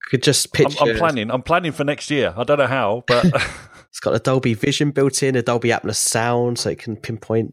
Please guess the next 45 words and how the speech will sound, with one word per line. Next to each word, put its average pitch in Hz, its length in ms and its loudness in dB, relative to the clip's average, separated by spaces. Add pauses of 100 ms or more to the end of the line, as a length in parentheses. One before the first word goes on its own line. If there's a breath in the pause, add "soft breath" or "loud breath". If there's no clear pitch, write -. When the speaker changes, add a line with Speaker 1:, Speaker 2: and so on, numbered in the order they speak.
(120)
Speaker 1:
a - 120 -2
sound 113 540 0
anywhere 110 320 0
in 107 100 0
your 101 120 0
room. 107 220 0
It - 160 -8
just - 200 -4
sounds 92 340 2 (100)
completely - 300 -2
amazing. 90 380 2 (600 loud breath)
And 98 140 -6
I've - 340 -14 (100)
seen 175 220 6
one 151 120 6
in 123 60 6
the 123 60 6
store, 104 380 4
and 101 80 4
it - 140 -4
just - 260 -4
looks - 320 -2 (180)
great. 71 240 2
I'd - 100 -4
love 113 100 2
to - 60 -6
see 110 200 0
some 98 160 -2
Apple, 95 400 -2 (120)
the 127 80 8
iTunes 110 420 4
content 98 340 -2
on 90 100 -2
it, 85 60 -2
the 87 80 -4
four 95 220 0
K - 240 -2
H - 180 0
D 104 80 2
R 90 80 0
content - 380 -4
on - 80 -8
this 92 180 -4
T - 160 -2
V. - 220 -10